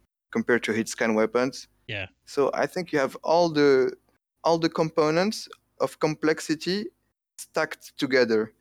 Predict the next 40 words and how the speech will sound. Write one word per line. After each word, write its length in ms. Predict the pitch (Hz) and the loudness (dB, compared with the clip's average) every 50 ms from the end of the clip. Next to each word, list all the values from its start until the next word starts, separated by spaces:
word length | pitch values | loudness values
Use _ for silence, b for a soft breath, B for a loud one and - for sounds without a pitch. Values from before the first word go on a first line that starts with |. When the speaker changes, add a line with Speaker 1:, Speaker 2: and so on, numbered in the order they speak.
| _ _ _ _ _ _ _ | _ _ _ _ _ _ _
Speaker 1:
This 180 | 151 151 - 160 | -10 -8 -6 -2
is 60 | 165 | 0
why 260 | 185 180 170 160 - - | 2 2 2 2 0 0
I 140 | - 123 127 | -2 -2 -2
think 220 | 120 - 151 127 | -2 -4 -6 -8
it 120 | - - - | -8 -6 -4
makes 240 | 131 127 131 - 139 | -4 -4 -4 -6 -10
it 100 | - - | -14 -12
extremely 500 | - - - - - 156 151 143 139 127 | -14 -14 -12 -8 -6 -4 -4 -4 -4 -6
deep 360 | 113 123 147 - - _ - - - _ _ _ | -4 -4 -4 -4 -4 _ -20 -20 -20 _ _ _
and, 240 | - 117 120 120 117 | -6 -4 -2 0 0
uh, 140 | 117 113 110 | 2 2 2
that 180 | 110 117 113 - | 2 0 -2 -4
you 80 | 101 | -4
cannot 320 | - - 139 143 143 - _ | -4 -2 -2 -2 -2 -4 _
go 240 | - 127 123 - | 0 2 2 4
over 340 | - 120 113 117 117 117 - | 2 0 2 2 0 2 2
all 140 | 117 117 113 | 2 2 2
the, 340 | 107 110 110 107 101 95 - - - | 2 2 0 2 0 -2 -6 -8 -6
the 100 | - 104 | -6 -6
play 240 | 101 - 110 107 104 | -4 -2 0 -2 -2
styles, 480 | - - - 107 104 101 - - - - _ _ _ _ _ _ _ _ _ - - _ _ _ _ | -2 -4 -6 -4 -4 -6 -6 -10 -18 -20 _ _ _ _ _ _ _ _ _ -20 -20 _ _ _ _
which 200 | - 127 - - | -8 -8 -6 -2
makes 200 | 151 160 165 - | -2 -2 -2 -4
it, 100 | - - | -2 2
uh, 140 | 180 165 160 | 4 4 4
quite 220 | 156 - 196 196 | 2 0 -2 0
addictive, 560 | - - 170 160 - - 170 - - 143 120 113 | 0 0 -2 -2 -4 -8 -10 -6 -4 -2 -2 -2
actually, 280 | 110 - - 110 110 | -2 -4 -4 -2 0
also. 400 | 104 107 107 - - 98 104 120 - _ _ _ _ _ _ _ _ | 0 0 0 -2 -4 -6 -8 -8 -12 _ _ _ _ _ _ _ _
Speaker 2:
Yeah, 160 | - 156 139 127 | -6 -4 -4 -4
if 260 | - - 131 - - | -4 -6 -10 -10 -10
you 120 | 165 151 143 | -10 -10 -6
like 280 | 143 143 147 - - | -4 -4 -6 -6 -8
mastering 400 | 135 127 120 127 123 - - 127 117 | -8 -8 -6 -6 -8 -10 -12 -14 -16
different 260 | 104 - 117 110 - | -14 -14 -16 -14 -12
play 180 | - 117 120 | -10 -10 -10
styles, 540 | 117 - - 127 110 107 104 104 110 - - - | -10 -10 -10 -10 -10 -10 -12 -14 -16 -16 -16 -16
like, 180 | 117 120 - - | -16 -16 -10 -8
I've, 260 | 147 151 185 208 185 | -6 -6 -6 -6 -10